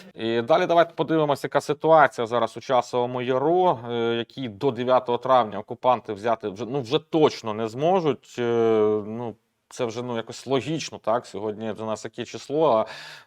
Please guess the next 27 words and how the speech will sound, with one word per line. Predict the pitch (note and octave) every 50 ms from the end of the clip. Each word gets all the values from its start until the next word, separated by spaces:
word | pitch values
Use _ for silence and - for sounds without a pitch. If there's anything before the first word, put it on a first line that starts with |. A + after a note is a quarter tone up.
| _ -
до | A2 A2
дев'ятого | G#2 A2 A#2 B2 B2 - A#2+ A2
тут | - G#2 -
рукою | B2 A#2 - B2+ A#2 G#2+ G2+
подати. | - A#2+ A#2+ A2+ A2 F#2+ - - - - - - - - - _ _ -
Е, | G2 A2 A2 A2
росіянам | A2+ A2+ - D3 E3 F3+ F3+ F3 D3
доведеться | C#3 D#3+ D3+ E3 D3+ F3 F#3 F3+ - - E3+ D#3+ F3
придумувати | - - D#3+ D3 C3+ D#3+ D#3 D#3 D#3+ D#3 D#3 D#3+ D#3 D#3
якусь | D#3 D#3 D#3 D#3+ D3+ - -
нову | D3 D#3 D#3+ C#3+ C3 D#3+ F3+ D#3+ B2+
сакральну | - - B2+ - - C#3 C#3 C3+ B2 A#2 A#2 A#2+ A#2
дату. | G#2+ C3 C3+ D#3+ F3+ F#3+ - G3 E3+ D3+ C3+ B2 A2
Про | - - A#2
це | - - B2
говорить | A#2+ B2+ B2 B2 A#2+ A#2 - C3
речник | B2+ C#3+ D#3 D3+ - D#3 C#3 A2+
двадцять | G#2+ A#2+ A#2+ - - -
шостої | - - C3+ C#3 - - C#3 B2+ - -
артбригади | A2+ B2 A#2+ G#2+ - G#2+ G#2 B2 A#2 G#2+ A#2+ B2+ C3 C3 C3+ A#2
Збройних | - G#2 A2+ A#2 A#2 A2 A2 -
сил | - A#2 A#2
України | A2+ - - A#2 C3+ B2+ - -
імені | A2 A#2+ B2 A#2 A#2 A2
Дашкевича | G2 G2 A#2+ A#2 - - - C#3 C#3+ D3 C#3+ C#3+ C#3+ - D3+ -
Олег | - B2+ A2+ A2+ A2+ A2+ A2+ - _
Калашніков. | - A#2 A#2 B2 A#2+ A2+ G#2+ - - G#2+ - G#2 F#2+ -